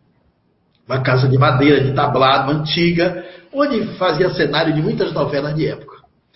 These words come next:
É uma casa da Rede Globo mesmo. E eu, eles colocaram uma mesa enorme,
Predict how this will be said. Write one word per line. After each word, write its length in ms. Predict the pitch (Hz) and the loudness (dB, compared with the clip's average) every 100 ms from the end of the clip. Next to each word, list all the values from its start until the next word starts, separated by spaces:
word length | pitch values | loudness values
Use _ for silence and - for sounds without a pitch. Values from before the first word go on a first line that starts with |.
| - - _ _ - | -20 -20 _ _ -8
É 40 | |
uma 140 | 170 170 | -6 -2
casa 300 | 147 147 165 | -4 -4 -4
da 100 | 143 | -6
Rede 220 | 165 147 | -4 -4
Globo 260 | 131 - | -6 -6
mesmo. 320 | - 107 - - _ _ _ _ _ _ | -10 -12 -14 -20 _ _ _ _ _ _
E 240 | 381 262 170 | 4 6 4
eu, 300 | 202 - - | 2 -2 0
eles 260 | 180 180 - | 0 0 -2
colocaram 680 | 165 156 - 139 135 131 127 | 0 -2 -2 0 0 0 -2
uma 140 | 139 | -4
mesa 360 | 127 147 143 - | -2 0 0 -2
enorme, 880 | 156 151 190 185 196 240 277 - | -2 0 0 -2 -6 -6 -8 -10